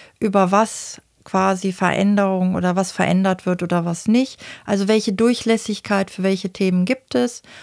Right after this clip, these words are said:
Wo ist Veränderung willkommen und wo ist Veränderung nicht willkommen? Und das sind dann eben die Prozesse, die es gilt, mit der Institution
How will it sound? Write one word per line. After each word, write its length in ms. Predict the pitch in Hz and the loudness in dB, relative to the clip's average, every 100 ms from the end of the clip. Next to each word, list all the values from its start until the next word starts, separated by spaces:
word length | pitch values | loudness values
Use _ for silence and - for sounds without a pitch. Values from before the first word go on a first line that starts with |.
| - | -16
Wo 140 | - 202 | -2 -2
ist 140 | - | -2
Veränderung 640 | - 190 185 185 180 180 180 | -4 0 2 4 4 2 2
willkommen 600 | 180 175 - 269 311 359 _ - - _ | 0 -2 0 0 0 -4 _ -20 -20 _
und 160 | 208 202 | -4 -2
wo 80 | |
ist 140 | 208 202 | -2 -2
Veränderung 560 | 208 190 190 185 185 | -2 0 2 2 4
nicht 260 | 196 233 - | 4 2 2
willkommen? 580 | 254 233 - 214 208 214 - - - - | 0 0 0 0 2 -2 -6 -20 -20 -10
Und 140 | - 185 | -2 0
das 140 | 185 | 0
sind 280 | 208 196 196 | 0 2 2
dann 160 | 190 180 | 2 2
eben 160 | 185 | 2
die 80 | 180 | 2
Prozesse, 720 | 180 180 - 220 208 185 208 262 _ _ _ - - - _ | -2 -6 -2 -2 -2 0 0 -2 _ _ _ -20 -20 -20 _
die 120 | 202 | 0
es 160 | 196 - | 0 2
gilt, 340 | 214 214 - | 4 4 2
mit 160 | 202 202 | -2 0
der 100 | 190 | 0
Institution 1160 | 185 - 180 - 180 - 190 202 214 202 208 | 0 -2 -8 -6 -8 -2 0 2 2 2 2